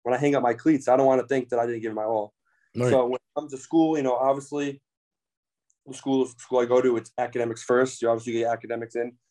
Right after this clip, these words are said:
Speaker 1: but you always have your practices every day. And then, so I won't work during the season. I usually don't work during the school year because it's hard to do, keep up with. 'Cause,
Speaker 2: Yeah.
Speaker 1: like, even, even when you're out of season, you still have practice and lifts.
Speaker 2: Not right.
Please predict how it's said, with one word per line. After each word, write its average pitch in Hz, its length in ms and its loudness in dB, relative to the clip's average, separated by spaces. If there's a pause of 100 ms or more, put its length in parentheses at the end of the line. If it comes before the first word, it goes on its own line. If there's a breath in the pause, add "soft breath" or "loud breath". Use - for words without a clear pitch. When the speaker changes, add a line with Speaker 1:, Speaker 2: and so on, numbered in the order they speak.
(320)
Speaker 1:
but 117 120 0
you - 120 6
always 127 220 4
have 123 140 2
your 110 80 -4
practices 113 440 -2
every 107 160 0
day. 107 240 -2 (920)
And 123 160 -2
then, 117 180 -2
so 117 100 0
I 117 40 6
won't 127 220 2
work 131 260 0
during 127 160 0
the 117 60 -12
season. 117 480 -10 (600)
I 123 40 2
usually 143 220 4
don't 143 160 6
work 131 180 4
during 131 160 2
the 113 40 -8
school 147 260 0
year 117 280 0
because 113 500 -6 (500)
it's - 120 -12
hard 127 260 2
to 117 60 -6
do, 113 180 -8
keep 127 220 -8
up 113 180 2
with. 107 240 -10 (300)
'Cause, 120 100 0
Speaker 2:
Yeah. 104 100 4
Speaker 1:
like, 113 160 0
even, 135 380 -2
even 135 180 6
when 135 80 6
you're 135 120 6
out 139 100 6
of 135 60 -4
season, 113 220 -10
you 110 40 -14
still 117 180 -4
have 113 100 -6
practice 113 360 -6
and 110 160 -8
lifts. - 340 -4 (280)
Speaker 2:
Not 101 220 -2
right. 98 260 -4